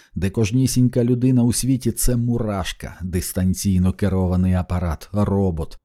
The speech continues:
де кого завгодно можуть просто так забити до смерті,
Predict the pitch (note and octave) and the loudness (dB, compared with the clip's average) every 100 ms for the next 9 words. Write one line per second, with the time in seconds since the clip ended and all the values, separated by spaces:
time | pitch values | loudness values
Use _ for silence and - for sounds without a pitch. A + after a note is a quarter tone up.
0 | _ - F#2+ - A2+ A2+ A2+ C3 B2+ D#3+ | _ -6 -4 0 2 4 2 2 2 0
1 | F2 G2+ G#2+ G#2 G#2+ - - A2+ - A2+ | 2 4 6 4 0 -2 -2 -2 -2 -6
2 | - C#3 A#2 G#2 G#2 A2 A2+ C3+ A2+ G#2 | -4 -2 0 0 0 0 0 0 0 -2
3 | G2 B2+ B2+ G#2+ - | 0 0 0 0 -6